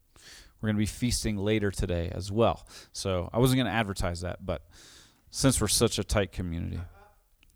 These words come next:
I want to begin by reading a, a poem that a, a friend of mine gave me this week, uh, because I think it, I think it kinda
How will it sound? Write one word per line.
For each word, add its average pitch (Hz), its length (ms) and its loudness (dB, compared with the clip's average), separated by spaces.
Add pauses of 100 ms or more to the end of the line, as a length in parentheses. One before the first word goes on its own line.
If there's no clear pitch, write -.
(600)
I 131 40 12
want 170 280 12
to 170 420 10
begin 139 340 8
by 135 80 12
reading 131 340 10
a, 113 220 4
a 117 100 2
poem 123 540 4
that 110 180 4
a, 107 300 2
a 101 40 2
friend 123 240 2
of 113 60 0
mine 101 240 0
gave 101 220 2
me 101 260 -2 (260)
this 117 280 2
week, 110 340 0 (100)
uh, 107 180 2
because 117 340 -2
I 120 60 4
think - 260 8
it, - 240 4
I 117 80 2
think 143 180 -2
it - 140 -6
kinda 110 320 0